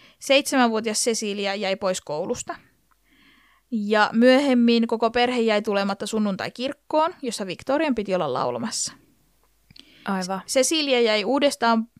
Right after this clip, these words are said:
Speaker 1: pois koulusta maanantaina kolmas huhtikuuta. Ja siihen mennessä perheen posti oli alkanut,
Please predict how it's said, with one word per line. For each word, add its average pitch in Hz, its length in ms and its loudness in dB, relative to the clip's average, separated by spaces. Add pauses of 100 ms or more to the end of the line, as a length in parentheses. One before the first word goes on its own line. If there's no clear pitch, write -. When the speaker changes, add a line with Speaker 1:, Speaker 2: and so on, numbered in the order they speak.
(280)
Speaker 1:
pois 220 220 -2
koulusta 214 460 -2
maanantaina 214 560 0
kolmas 226 360 -2
huhtikuuta. 311 580 -8 (800)
Ja 202 100 -8
siihen 247 300 4
mennessä 233 380 2
perheen 240 420 0
posti 240 380 0
oli 196 140 2
alkanut, 185 640 -2